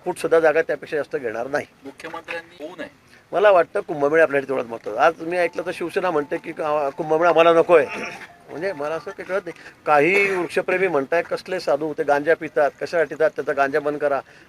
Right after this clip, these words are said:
Speaker 1: मला वाटतं असे धार्मिक भावना कोणी भडकू नये. म्हणजे मला वाटतं की तुम्ही, अं, इतर लोकांबद्दल असं बोलू शकत नाही, इतर धर्मियांबद्दल जे आमच्याबद्दल बोलतायत. आणि म्हणून मला वाटतं काही लोक जाणीवपूर्वक याच्यामध्ये कुठेतरी धार्मिक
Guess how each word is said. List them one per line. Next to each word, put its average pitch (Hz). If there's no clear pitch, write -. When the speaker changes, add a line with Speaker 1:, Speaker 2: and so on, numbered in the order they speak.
Speaker 1:
मला 147
वाटतं 160
असे 160
धार्मिक 135
भावना 127
कोणी 143
भडकू 110
नये. 120
म्हणजे 151
मला 139
वाटतं 160
की 170
तुम्ही, 170
अं, 120
इतर 165
लोकांबद्दल 165
असं 175
बोलू 175
शकत 185
नाही, 165
इतर 147
धर्मियांबद्दल 135
जे 135
आमच्याबद्दल 117
बोलतायत. 104
आणि 185
म्हणून 175
मला 175
वाटतं 175
काही 165
लोक 170
जाणीवपूर्वक 160
याच्यामध्ये 156
कुठेतरी 147
धार्मिक 131